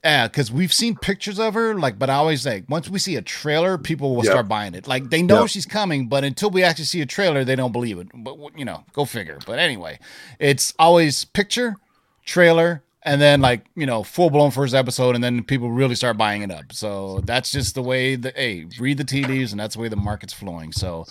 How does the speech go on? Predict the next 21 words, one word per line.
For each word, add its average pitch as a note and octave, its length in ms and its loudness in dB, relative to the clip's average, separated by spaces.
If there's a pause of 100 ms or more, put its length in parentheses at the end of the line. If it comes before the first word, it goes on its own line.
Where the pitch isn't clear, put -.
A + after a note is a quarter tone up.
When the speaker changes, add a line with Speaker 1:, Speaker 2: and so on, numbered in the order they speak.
(460)
Speaker 1:
all C#3+ 160 4
new E3 60 2
Marvel E3+ 260 4
point E3+ 260 0
one F3 360 0 (240)
is, A2 380 -6
uh, B2 160 -2
another C3+ 240 -2
one D#3 200 -2
that's D3 180 -4
been D3+ 200 -4
on D#3+ 160 -2
here D#3+ 100 -6
for D#3+ 140 -8
a D#3+ 60 -6
while. E3 280 -2
All A#2 140 0
right, C3+ 220 2 (100)
what's C#3 220 -6
next, D3 220 -2
Otto? B2+ 320 0